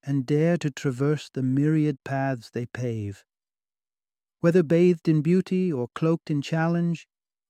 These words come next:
these paths guide us towards our destined labor of love. Part four. Navigating through creative droughts can lead to profound personal growth.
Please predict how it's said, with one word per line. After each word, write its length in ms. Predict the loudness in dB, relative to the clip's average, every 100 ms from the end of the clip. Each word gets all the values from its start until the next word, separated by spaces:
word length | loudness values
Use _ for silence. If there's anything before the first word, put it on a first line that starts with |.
| _
these 260 | 2 2 0
paths 480 | -2 0 0 -4
guide 400 | -4 -2 0 0
us 180 | -2 -6
towards 340 | -6 -4 -2 -2
our 120 | -4
destined 580 | -2 -4 -4 -4 -2 -2
labor 400 | -2 -2 -2 -4
of 140 | -4
love. 440 | -4 -4 -8 -14 -20 _ _ _ _ _ _ _ _ _ _ _ _ _
Part 300 | -2 -2 -2
four. 440 | -4 -2 -2 -4 -12 _ _ _
Navigating 800 | -2 2 2 2 0 0 0 -2
through 220 | 0 -2
creative 500 | -2 0 0 0 -4
droughts 400 | -2 -2 -2 -6
can 240 | -6 -2 0
lead 180 | 0 -2
to 100 | -6
profound 720 | -6 -6 -2 0 2 0 -2 -4
personal 440 | -4 -2 -4 -4
growth. 460 | -4 -6 -6 -12